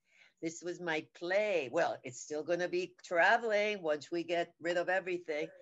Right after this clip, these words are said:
And she's been in many other shows. She was the star of two thousand nineteen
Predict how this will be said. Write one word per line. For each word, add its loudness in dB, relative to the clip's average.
And -10
she's -8
been -4
in -6
many -2
other 2
shows. -4
She -10
was -4
the -8
star 2
of 2
two -6
thousand 0
nineteen -6